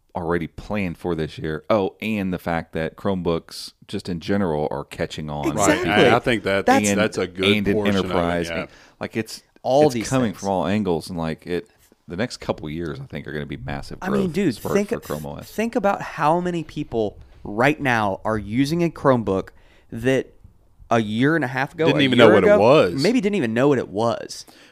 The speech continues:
Speaker 1: Well, I mean,
Speaker 2: Or didn't
Speaker 1: remember,
Speaker 2: even care
Speaker 1: we used to say
Speaker 2: about
Speaker 1: this a
Speaker 2: the,
Speaker 1: couple
Speaker 2: the value of it, but we, they now know.
Speaker 1: Right, and a couple years ago, remember, we were like, "I bet you if you went down the street and asked people, 'Hey, uh, would you ever consider buying a Chromebook?'" We would have said,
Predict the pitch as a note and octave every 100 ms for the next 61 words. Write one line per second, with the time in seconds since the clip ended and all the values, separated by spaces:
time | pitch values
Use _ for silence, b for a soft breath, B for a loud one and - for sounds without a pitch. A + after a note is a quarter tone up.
0 | B G2+ G#2 G2 - C3+ G2 A#3 D#3+ B2+
1 | - E3+ F#3 D#3 A2 A#2 C3+ - B2+ A#2+
2 | A#2+ F2+ D#2 - - - F2+ - - -
3 | A#2 A#2 A#2 D#3 C#3+ G2+ F#2+ F2 - A2+
4 | - A2+ B2+ C3+ B2 - - B2 A2+ G#2
5 | G2 G2+ - F#2 D#2+ D2 D#2 E2+ A2+ G2+
6 | A2+ G2 E2 F2 E2+ E2+ D#2+ D2+ D2+ G#2+
7 | - - F2+ E2+ D2+ D#2+ D#2 D2+ - E2+
8 | - D#2 - D#2 D2+ D2+ b b b -
9 | G2 F2 - D#2 E2 D#2+ D#2+ _ _ _
10 | - - F2+ F#2 G#2 G2 - G2+ F#2 F2+
11 | F2+ - F#2 F#2+ G2 _ b b b b
12 | b - _ - - G#2+ F2+ - D#2+ D#2